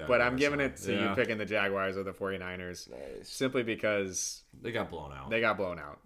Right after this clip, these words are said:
Speaker 3: Yeah.
Speaker 2: That's
Speaker 1: Yeah.
Speaker 2: fair.
Speaker 3: Prof-, Prophet Jay is the Jameis Winston
Speaker 1: <laughs>
Speaker 3: of weekly pick'ems.
Speaker 1: Yes. All things are balanced
Speaker 2: I'll go
Speaker 1: with
Speaker 2: big,
Speaker 1: Prophet
Speaker 2: baby.
Speaker 1: Jay.
Speaker 2: Go big or go home.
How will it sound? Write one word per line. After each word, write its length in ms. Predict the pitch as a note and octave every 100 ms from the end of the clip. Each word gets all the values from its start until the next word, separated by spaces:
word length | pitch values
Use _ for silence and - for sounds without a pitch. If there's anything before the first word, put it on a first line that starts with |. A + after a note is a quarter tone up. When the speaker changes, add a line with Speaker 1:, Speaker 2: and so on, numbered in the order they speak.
| -
Speaker 3:
Yeah. 300 | A2+ G#2 G2
Speaker 2:
That's 200 | E2 -
Speaker 1:
Yeah. 60 | F2+
Speaker 2:
fair. 60 | -
Speaker 3:
Prof-, 320 | B2+ B2 -
Prophet 280 | C#3 D3+ C#3+
Jay 300 | A#2+ A#2 A#2+
is 160 | A2 G#2+
the 80 |
Jameis 440 | G2 G#2 G2+ G2+ -
Winston 560 | F#2 F#2 - F2+ F2 E2+
Speaker 1:
<laughs> 40 |
Speaker 3:
of 920 | F#2+ F2+ F2 - - _ - - F3+ -
weekly 360 | E3 C3 C3+
pick'ems. 680 | - A2+ E2 E2 E2+ A2+ -
Speaker 1:
Yes. 140 | F3+
All 140 | C3 D3+
things 440 | D3+ C#3+ C#3+ B2+
are 160 | B2+ A2+
balanced 340 | G2 A2+ C3+
Speaker 2:
I'll 60 | D#3+
go 60 |
Speaker 1:
with 80 | E3
Speaker 2:
big, 180 | E3 D#3+
Speaker 1:
Prophet 180 | B2+ A#2+
Speaker 2:
baby. 160 | A#2+
Speaker 1:
Jay. 220 | A#2 F#2 -
Speaker 2:
Go 160 | C#3+ D3
big 200 | D3+ C#3+
or 60 |
go 200 | C3+ C3+
home. 440 | C3 A#2+ G#2 F2